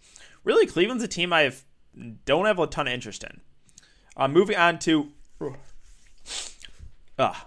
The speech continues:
moving on to the, uh, New Orleans Pelicans. So Zion Williamson at nine point one K was on pace for a really good game, and then the game blew out. So, uh, again, he has been just tearing it up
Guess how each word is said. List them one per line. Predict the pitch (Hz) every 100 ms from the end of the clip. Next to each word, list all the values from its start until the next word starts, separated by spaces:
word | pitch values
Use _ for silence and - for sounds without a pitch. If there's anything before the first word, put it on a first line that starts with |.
| -
moving | 143 165 175
on | 170
to | 160 160
the, | 151 151
uh, | 147 139 135
New | 147
Orleans | 151 139
Pelicans. | - 143 131 -
So | - 127 - - - - -
Zion | 143 190 208
Williamson | 208 202 208
at | 196
nine | 160 160
point | 170 170
one | 160 151 151
K | - 143 139 - - _ - - - - - - -
was | 147 147
on | 247
pace | 285 302 277
for |
a | 208
really | 202
good | 185 160
game, | 220 208 135 131 - -
and | 143 151 147
then | 147
the |
game | 139 139 135
blew | 123
out. | 104 - -
So, | - 123 107 - - - _ _
uh, | - - -
again, | 117 113
he | 156
has | 160 143
been | 139 139 139 135 127
just | - 135 - - _
tearing | - 143 143
it | 127
up | 127 127